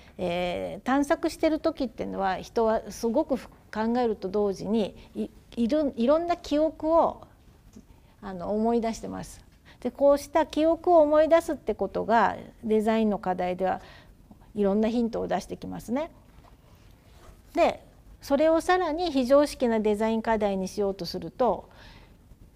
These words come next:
コーヒーが飲めないコーヒーカップとか考えるわけです。で、私が、えー、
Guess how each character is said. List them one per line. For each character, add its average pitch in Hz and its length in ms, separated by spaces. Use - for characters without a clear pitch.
コ 262 200
ー 277 40
ヒ 294 220
ー - 20
が 208 100
飲 185 220
め 254 140
な 233 120
い 190 80
コ 185 140
ー 180 60
ヒ 165 140
ー - 40
カ 165 120
ッ - 20
プ - 180
と - 100
か - 140
考 185 220
え 190 120
る - 60
わ - 100
け - 120
で 160 120
す。 - 180
で、 285 120
私 269 460
が、 302 340
え 196 760
ー、 - 100